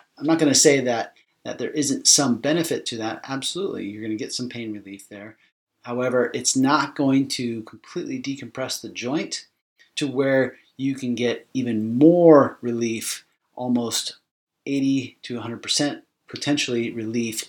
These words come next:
in your shoulder if that's the case with your pain. So, for instance, going to that site of pain, that might be an overworked muscle, that's why it's sore, or it's compressing the joint,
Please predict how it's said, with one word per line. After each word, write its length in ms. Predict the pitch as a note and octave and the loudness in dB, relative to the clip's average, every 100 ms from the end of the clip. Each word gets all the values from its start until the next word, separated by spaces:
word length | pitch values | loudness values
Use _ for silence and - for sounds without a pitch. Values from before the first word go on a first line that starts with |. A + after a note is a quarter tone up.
| - | -2
in 180 | C3 | 2
your 140 | B2 A#2 | 2 2
shoulder 420 | - B2 A2+ A2 | 0 0 0 -2
if 140 | G#2+ | -2
that's 320 | - G#2+ - - | -6 -4 -2 -4
the 100 | A2 | -10
case 500 | - A#2 G#2+ - - _ _ _ _ | -10 -8 -4 -4 -4 _ _ _ _
with 520 | A2+ B2 B2+ G#2 - _ _ _ _ _ | -10 -4 -4 -6 -12 _ _ _ _ _
your 240 | B2 A#2 | -4 -4
pain. 380 | A2 B2 A2 G2+ | -4 -2 -2 -4
So, 380 | - C3 A2+ G#2+ _ _ - | -8 -6 -6 -8 _ _ -6
for 140 | C3+ | 0
instance, 580 | C3+ - C3 B2 - - _ _ _ _ _ _ - | 2 2 0 0 -2 -4 _ _ _ _ _ _ 2
going 200 | D#3+ E3 | 6 8
to 100 | D#3 | 8
that 240 | C#3+ - | 6 6
site 320 | - F3 E3 C3+ | 6 8 6 4
of 160 | C3+ | -4
pain, 420 | - D3 C#3+ C3+ - _ _ | 0 0 0 -2 -6 _ _
that 220 | A2 - | -8 -6
might 180 | A#2+ - | -8 -8
be 160 | B2 | -10
an 80 | A2+ | -10
overworked 540 | G2 A2+ G#2+ G2 F#2+ C#3+ | -12 -14 -16 -18 -10 -4
muscle, 320 | C#3 - C3 | -4 -4 -6
that's 260 | G#2 - | -8 -8
why 140 | G#2 F#2 | -12 -12
it's 180 | E2 - | -6 -2
sore, 540 | - E3 D3+ C#3+ - _ _ | 2 4 4 2 -2 _ _
or 200 | - D#3+ | 4 6
it's 100 | C3+ | 4
compressing 500 | - A2+ - A#2+ - | -2 -8 -4 -4 -4
the 80 | G2+ | -8
joint, 440 | F2+ C3+ B2+ B2 | -8 -8 -6 -10